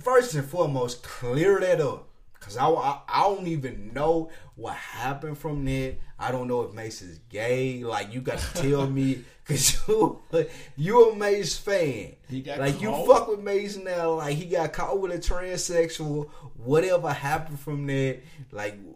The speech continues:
Speaker 1: is, like, what?
Speaker 2: They said, look, they said around, around twelve A M, right there on Spring Street, downtown.
Speaker 1: Yeah.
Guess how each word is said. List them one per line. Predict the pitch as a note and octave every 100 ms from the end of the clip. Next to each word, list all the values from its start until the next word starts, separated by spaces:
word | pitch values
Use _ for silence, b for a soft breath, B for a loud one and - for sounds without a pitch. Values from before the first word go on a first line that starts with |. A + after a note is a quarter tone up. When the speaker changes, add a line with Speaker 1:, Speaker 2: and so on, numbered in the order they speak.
| -
Speaker 1:
is, | C3 A#2+ - -
like, | G#2 G2 G2 -
what? | G#2+ C3 F#2 D#2+
Speaker 2:
They | B2+ B2
said, | - E3+ F3
look, | E3 C#3 A2
they | A2+
said | C3 D#3
around, | D#3 D3 D3 D#3 D#3+ - -
around | A#2 G#2+ A2+ D3+ D#3 D#3+ -
twelve | - C#3+ D#3+ F#3
A | G#3+ A3+ A#3 G#3 G#3
M, | G#3+ B3+
right | D#3+ E3+
there | F#3+ G3
on | G#3
Spring | A3 A3 G#3 G#3
Street, | G3 D#3+ E3 F#3
downtown. | C3 C#3 D#3 E3+ E3+ D#3+ D#3+ D#3 D#3 - _ - - _ -
Speaker 1:
Yeah. | G#2